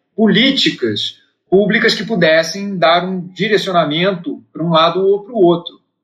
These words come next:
Mas eu acho que do, de um ponto de vista, assim, geral, você tem esses dois pontos positivos. Você, de fato, pode amplificar uma ideia de uma economia solidária e, por outro, você pode aprofundar uma ideia de ultraindividualismo que torna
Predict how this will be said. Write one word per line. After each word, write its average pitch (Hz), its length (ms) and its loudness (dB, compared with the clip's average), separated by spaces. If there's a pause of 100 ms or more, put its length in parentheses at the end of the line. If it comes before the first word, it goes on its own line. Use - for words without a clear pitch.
(120)
Mas 139 140 0
eu 151 100 2
acho 156 200 0
que 160 80 -16
do, 165 360 2
de 160 60 -6
um 175 100 -2
ponto 180 280 -2
de 151 100 -6
vista, 147 380 2
assim, 123 600 -6
geral, 151 680 2 (280)
você 202 200 0
tem 170 180 -2
esses 175 220 -4
dois 190 180 2
pontos 113 320 -6
positivos. 175 800 0
Você, 117 260 -8
de 165 120 0
fato, 156 520 0
pode 135 640 0 (140)
amplificar 180 720 0
uma 185 120 -4
ideia 135 320 0
de 131 80 -10
uma 139 120 -12
economia 123 400 -14
solidária 151 640 0 (340)
e, 170 80 0
por 196 180 4
outro, 170 320 2
você 190 240 -6
pode 160 300 2
aprofundar 175 880 -2 (180)
uma 180 200 2
ideia 156 560 2
de 156 1040 0
ultraindividualismo 170 1300 0
que 226 140 -18
torna 190 440 2